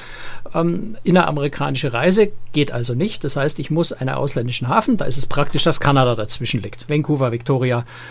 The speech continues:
äh, wären die zwei typischen Häfen da oben für Alaska. Wenn jetzt Kanada sagt, wir lassen keine Schiffe in unsere Häfen, fällt diese Möglichkeit weg. Und es gibt keinen Ausweg, ne? Ich könnte, ähm, weiß ich nicht, einen Zwischenstopp in Russland drüben machen oder so, ähm,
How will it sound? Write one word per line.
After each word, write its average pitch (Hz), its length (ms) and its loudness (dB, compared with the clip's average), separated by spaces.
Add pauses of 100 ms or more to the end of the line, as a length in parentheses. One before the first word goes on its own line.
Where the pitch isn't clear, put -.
(140)
äh, 131 280 -2
wären 120 200 2
die 117 100 2
zwei 120 240 4
typischen 127 400 2
Häfen 165 260 4
da 117 120 -2
oben 123 180 -2
für 117 140 -4
Alaska. 113 440 -2 (300)
Wenn 147 100 6
jetzt 147 200 4
Kanada 165 340 6
sagt, 160 240 0
wir 143 80 4
lassen 135 220 2
keine 139 200 2
Schiffe 160 260 0
in 139 40 -6
unsere 131 220 -2
Häfen, 135 340 0
fällt - 340 0 (160)
diese 151 220 0
Möglichkeit 151 540 -2
weg. 175 240 4 (360)
Und 147 280 -2 (720)
es - 140 0
gibt - 140 -4
keinen 175 180 2
Ausweg, 139 560 0
ne? 139 160 -2
Ich 139 100 -6
könnte, 143 560 0
ähm, 139 680 -4 (120)
weiß 160 160 0
ich 165 80 0
nicht, 120 140 0
einen 123 160 -2
Zwischenstopp - 880 0 (120)
in 151 140 6
Russland 143 500 2
drüben 120 360 2
machen 147 280 -4
oder 131 240 -4
so, 135 300 0
ähm, 147 260 0